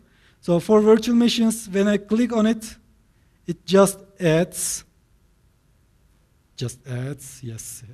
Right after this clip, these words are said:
add it here. So I click on view. So here you select the region and operating system and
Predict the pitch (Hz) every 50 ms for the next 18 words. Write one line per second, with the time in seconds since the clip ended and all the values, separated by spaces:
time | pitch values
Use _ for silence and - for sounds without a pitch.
0 | 143 131 110 110 110 - - - 170 160 165 190 190 - _ _ _ _ _ _
1 | - 175 156 160 - 233 220 190 - 175 156 156 165 196 233 233 233 233 233 233
2 | 226 226 - - - - - _ - - - 202 196 185 185 160 151 214 240 247
3 | 240 233 208 220 220 202 214 226 208 208 202 202 196 202 180 190 190 180 175 180
4 | 190 202 196 175 190 196 196 196 196 196 202 202 190 - _ _ _ _ _ _
5 | - 151 147 143 143 147 - 170 160 - 190 190 196 196 196 196 190 - - 208
6 | 190 190 - - 190 190 190 190 190 185 185 190 - 170 143 139 139